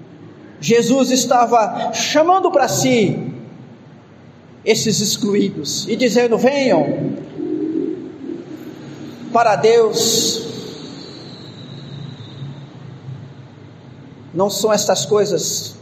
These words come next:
do nosso corpo, essas características físicas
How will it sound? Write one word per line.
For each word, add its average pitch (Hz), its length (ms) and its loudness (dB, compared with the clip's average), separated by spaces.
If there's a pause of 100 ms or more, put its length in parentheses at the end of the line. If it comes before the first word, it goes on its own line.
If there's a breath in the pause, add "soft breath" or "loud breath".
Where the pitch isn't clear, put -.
(420)
do 190 120 2
nosso 190 320 0
corpo, 208 420 0 (320)
essas - 300 0
características 190 960 2
físicas - 680 0